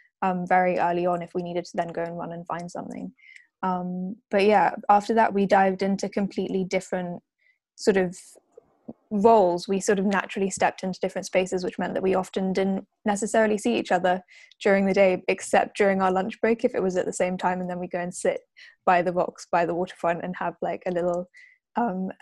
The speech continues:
lunch break catch up, which was really lovely. Um, and it definitely meant that from being in a university space where you're under so much, um, pressure and you've all, like, h-, high pressure in terms of work and being in different spaces, we really got to know each other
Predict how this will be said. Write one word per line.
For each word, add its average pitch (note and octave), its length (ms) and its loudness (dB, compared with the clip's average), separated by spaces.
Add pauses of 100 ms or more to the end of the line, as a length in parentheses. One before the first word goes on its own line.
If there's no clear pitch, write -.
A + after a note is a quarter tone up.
(100)
lunch F#3+ 280 -2
break F3 200 -6
catch - 280 -8
up, - 120 -2
which - 180 -2
was G#3+ 140 4
really G3+ 320 2
lovely. F#3 500 -4
Um, F#3 240 -2
and F#3 140 -4
it - 80 -4
definitely G3 340 2
meant F#3 340 -4
that F#3 240 0
from F#3+ 300 0
being A#3 220 4
in A3 100 2
a G3+ 80 -2
university G3 420 0
space F#3 380 -2
where F#3 360 0 (440)
you're F#3 260 0
under F#3 200 -4
so F#3+ 220 0
much, - 440 -6 (100)
um, F3+ 520 -6 (200)
pressure A#3+ 280 0
and G3+ 120 0
you've F#3+ 120 -2
all, G3 260 0
like, G#3 260 2 (100)
h-, G3+ 120 -4
high G3 180 -2
pressure F#3+ 240 -6
in F#3 60 -4
terms F#3 220 -4
of F#3 120 -6
work F#3+ 360 2
and F#3 260 -6
being F#3+ 220 -2
in F3+ 100 -4
different F3+ 460 -4
spaces, - 720 -4 (300)
we G3 120 0
really F3+ 260 2
got E3+ 220 -2
to - 100 -8
know F3+ 80 -4
each - 180 -6
other F3 320 -2